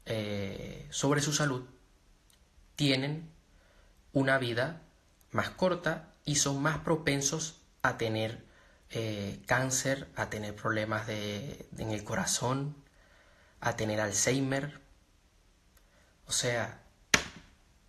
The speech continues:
lo que tú digas, lo que tú piensas, va a afectar tu salud. Sí, ha-, hay una cosa que se ve, que la he visto en programación neurolingüística en P N L, que es que hay gente que ancla,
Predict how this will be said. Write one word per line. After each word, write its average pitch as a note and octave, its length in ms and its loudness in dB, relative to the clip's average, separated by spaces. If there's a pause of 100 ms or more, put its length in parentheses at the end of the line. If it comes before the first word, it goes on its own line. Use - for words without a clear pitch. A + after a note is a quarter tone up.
(120)
lo A2+ 280 0
que - 140 -4
tú D3+ 240 2
digas, D3 500 2 (340)
lo A2+ 160 2
que G#2+ 120 -4
tú D3 240 0
piensas, C3 580 -2 (640)
va G#2 160 2
a G#2 40 4
afectar A2+ 460 0
tu - 100 -6
salud. - 300 -2 (2250)
Sí, - 480 0 (120)
ha-, - 240 2
hay D3+ 160 4
una E3 200 4
cosa C#3+ 440 2 (460)
que A2+ 180 -2
se A2+ 180 0
ve, A#2 420 -2
que A2+ 140 0
la G#2+ 120 0
he A2+ 40 4
visto B2 240 -2
en C3+ 80 0
programación A2+ 480 2
neurolingüística A#2+ 640 0
en A2 100 -2
P A2+ 100 -2
N A2 220 0
L, G#2+ 260 -4 (400)
que - 80 -2
es G#2+ 140 -4
que C#3 420 0
hay A#2 120 2
gente C#3 300 -2
que A#2+ 200 -2
ancla, C3 580 0